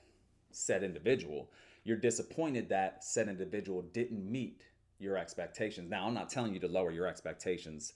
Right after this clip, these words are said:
Heaven forbid, if, if you know your worth, then you go out and you get what you're worth. But understand that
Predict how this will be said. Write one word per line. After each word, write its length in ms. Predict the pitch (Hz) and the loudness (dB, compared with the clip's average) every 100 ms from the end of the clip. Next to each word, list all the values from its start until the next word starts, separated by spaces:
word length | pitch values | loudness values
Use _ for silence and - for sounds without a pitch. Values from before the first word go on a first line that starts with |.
| - - - | -16 -20 -4
Heaven 220 | 107 110 | 2 4
forbid, 380 | 98 90 101 85 | 2 4 4 6
if, 140 | - - - _ _ _ | 0 -6 -20 _ _ _
if 180 | - 101 | -2 0
you 120 | 107 | 4
know 160 | 113 117 | 6 6
your 180 | 113 110 | 6 4
worth, 340 | 98 117 113 | 6 6 4
then 120 | 90 | -4
you 100 | 92 | -4
go 200 | 95 98 | 2 4
out 140 | 95 87 | 4 2
and 100 | 90 | -6
you 100 | 90 82 | -8 0
get 280 | 104 73 - _ - | 0 0 -10 _ -4
what 220 | 92 - | -2 -2
you're 100 | 82 | -4
worth. 340 | 87 92 80 - | 0 0 0 -4
But 100 | 90 | -2
understand 680 | 95 - - 113 104 92 | -2 -4 0 0 0 -2
that 280 | 87 85 80 | -4 -4 -6